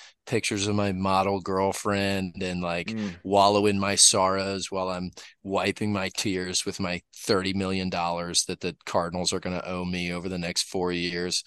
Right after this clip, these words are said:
Speaker 1: Like, who, frankly, I don't give a damn where he goes.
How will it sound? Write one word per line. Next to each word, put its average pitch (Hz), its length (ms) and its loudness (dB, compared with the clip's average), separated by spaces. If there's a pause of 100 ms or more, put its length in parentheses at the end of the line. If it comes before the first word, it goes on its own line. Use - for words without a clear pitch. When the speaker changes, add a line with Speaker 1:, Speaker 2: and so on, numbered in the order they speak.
(380)
Speaker 1:
Like, 104 240 0 (1120)
who, 175 180 4 (400)
frankly, 139 540 6
I 101 80 -2
don't 127 280 4
give 113 160 2
a 113 60 2
damn 113 540 0
where 107 300 2
he 113 180 -2
goes. 113 560 2